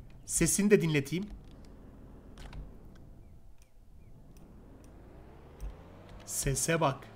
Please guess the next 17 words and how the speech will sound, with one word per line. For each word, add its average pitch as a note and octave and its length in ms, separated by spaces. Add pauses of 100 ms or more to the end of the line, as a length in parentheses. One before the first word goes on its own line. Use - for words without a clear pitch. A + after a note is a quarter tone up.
(400)
Sesi F3+ 460
kes. D4 440 (380)
<laughs> - 180
Hay, C4+ 520
süper. G#3+ 560 (2250)
Yarışa D#3+ 300
falan F#3+ 300
da F#3+ 40
girebiliriz. D#3 440
Çok G#3+ 380
güzel. D#3 400
Vallahi G3+ 460
tavsiye G3+ 400
ediyorum. D#3 300
Bak, F3 240
bunun A3+ 160
adı G#3 440